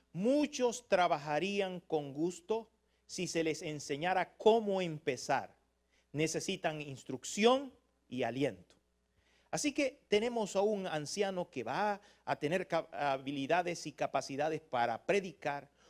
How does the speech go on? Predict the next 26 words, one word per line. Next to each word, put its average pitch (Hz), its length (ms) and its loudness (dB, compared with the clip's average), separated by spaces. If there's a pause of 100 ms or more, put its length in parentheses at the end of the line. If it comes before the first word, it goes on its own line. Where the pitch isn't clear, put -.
(100)
un 240 220 8
anciano 220 500 4
que 131 140 -2
va 135 120 8
a 165 140 4
poder 170 380 4
pastorear 165 760 0 (240)
y 180 140 4
un 302 180 8
anciano 202 680 2
que 165 160 4
además 151 440 2
de 180 120 -2
todo 202 360 2
eso 226 300 0 (220)
tendrá 151 480 4
la 147 420 6 (240)
capacidad 160 540 4
de 156 320 2
enseñar, 131 1000 2 (380)
de 151 240 8
poder 196 400 12
formar 220 720 6
discípulos 190 800 0
y 185 100 6
alentarlos 196 1000 4